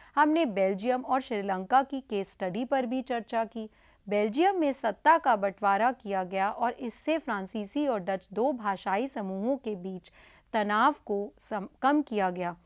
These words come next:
दूसरी ओर श्रीलंका में एक लोकतांत्रिक देश होने के बावजूद तमिलों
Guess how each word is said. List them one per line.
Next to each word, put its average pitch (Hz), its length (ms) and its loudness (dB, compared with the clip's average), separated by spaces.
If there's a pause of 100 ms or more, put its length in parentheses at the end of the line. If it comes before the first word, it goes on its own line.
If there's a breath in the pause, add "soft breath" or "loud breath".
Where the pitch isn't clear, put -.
(340 soft breath)
दूसरी 302 440 2
ओर 220 180 4
श्रीलंका 214 640 0
में 233 280 -4 (120)
एक 302 320 2
लोकतांत्रिक 214 760 -2
देश 202 400 -6
होने 202 280 -2
के 277 160 -4
बावजूद 185 640 -2 (460 soft breath)
तमिलों 214 500 0